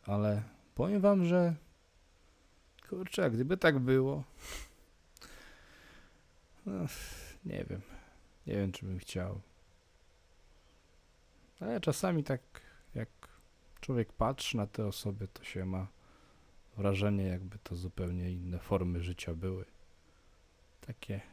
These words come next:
nie bardzo, co? Jak myślicie? No dobrze. Bardzo fajna gra. Powiem wam, że mi się wyjątkowo podobała. Ciekawa,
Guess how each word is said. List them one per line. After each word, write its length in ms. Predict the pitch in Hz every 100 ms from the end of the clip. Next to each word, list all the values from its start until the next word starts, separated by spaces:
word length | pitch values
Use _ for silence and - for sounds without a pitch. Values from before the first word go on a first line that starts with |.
| - - - _ - _ _ _ - - - - - - - - - - - -
nie 100 | 104
bardzo, 460 | 104 87 80 78
co? 280 | - - 104 104 - - - _ _ _ _ -
Jak 200 | - 82 -
myślicie? 440 | - 92 90 - - - - - - - - - - - - - - - - - _ - - -
No 60 |
dobrze. 380 | 311 214 110 90 - - - - - -
Bardzo 260 | - 208 220
fajna 280 | 185 190 190
gra. 500 | 190 135 92 107 123 120 113 -
Powiem 260 | 131 151
wam, 220 | 147 180 170
że 400 | 160 160 151 139 - _ 120
mi 160 | 139
się 220 | 180 180
wyjątkowo 500 | 156 160 156 - 147
podobała. 600 | 143 - 139 117 95 82 85
Ciekawa, 680 | - 160 165 147 127 113